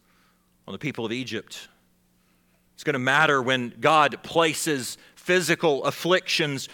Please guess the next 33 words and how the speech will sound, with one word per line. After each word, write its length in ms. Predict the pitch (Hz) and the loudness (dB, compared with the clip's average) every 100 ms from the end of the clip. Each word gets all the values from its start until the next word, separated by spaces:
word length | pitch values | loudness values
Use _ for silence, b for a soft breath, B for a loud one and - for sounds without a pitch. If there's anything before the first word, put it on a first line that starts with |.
| B | B
on 120 | 143 | -4
the 80 | 147 | -2
human 360 | - 175 156 | 0 0 2
body 420 | 135 160 170 151 127 | 4 4 4 4 2
like 260 | 123 127 | 0 0
lice 640 | 135 151 175 156 - - - | 2 4 4 2 -2 -8 -6
and 260 | 135 135 | -6 -4
boils 560 | 120 165 160 143 123 110 | 0 2 4 2 -2 -6
and 260 | 131 120 | -10 -10
death. 480 | 117 156 156 131 - _ b b b b b b _ _ _ _ _ _ _ _ | -4 -4 -4 -6 -16 _ b b b b b b _ _ _ _ _ _ _ _
The 60 | |
message, 380 | 123 165 - - | -8 -6 -6 -10
of 80 | 185 | -10
course, 240 | - 98 | -8 -8
is 80 | 101 | -10
that 80 | 110 | -12
God 260 | - 120 98 | -6 -6 -2
reigns 440 | 143 151 117 - | -2 -2 -6 -6
over 280 | 135 110 107 b b | -6 -6 -6 b b
sickness. 600 | - - 226 131 98 - | -2 2 2 -2 -8 -6
If 80 | 135 | -6
he 80 | |
can 200 | 165 156 | -6 -4
do 180 | 135 196 | -2 0
that 260 | 180 160 143 | 4 4 2
with, 200 | 139 117 B - | -2 -4 B -6
with 160 | 139 | -2
biology, 720 | 110 139 151 202 165 117 120 | 2 4 6 6 6 2 -2
if 80 | 117 | -2
he 100 | 165 | -2
can 160 | 156 139 | -4 -2
do 160 | 190 185 | 0 4
that 220 | 170 | 2